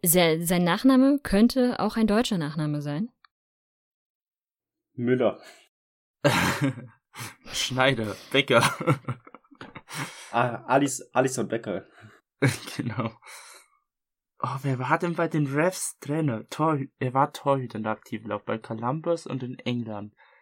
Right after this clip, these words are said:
Speaker 3: Er ist Amerikaner.
Speaker 2: Hat viele Spiele absolviert für die U S A.
Speaker 3: Nationalspieler der
Speaker 2: National
Speaker 3: U S A
Speaker 2: Team.
Speaker 3: gewesen, ne?
Speaker 1: Trainer bei den Refs.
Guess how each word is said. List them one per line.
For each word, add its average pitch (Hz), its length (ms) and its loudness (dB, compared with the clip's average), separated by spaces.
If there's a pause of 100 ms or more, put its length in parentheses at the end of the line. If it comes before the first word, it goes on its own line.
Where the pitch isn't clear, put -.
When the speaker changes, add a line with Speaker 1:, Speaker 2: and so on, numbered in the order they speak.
Speaker 3:
Er 135 120 6
ist 151 100 0
Amerikaner. 120 880 0 (1500)
Speaker 2:
Hat - 240 -10 (200)
viele 139 520 -4
Spiele 117 460 -4
absolviert 107 520 -6
für - 100 -20
die - 120 -10
U 78 140 -8
S - 180 -12
A. 80 340 -6 (880)
Speaker 3:
Nationalspieler 127 880 0
der 135 140 2
Speaker 2:
National 120 100 -4
Speaker 3:
U 127 80 0
S 107 160 -8
A 113 260 -6
Speaker 2:
Team. 107 140 -6
Speaker 3:
gewesen, 101 380 -14 (100)
ne? 107 180 -8 (1200)
Speaker 1:
Trainer 165 320 0
bei 160 180 -2
den 175 180 2
Refs. 147 460 -6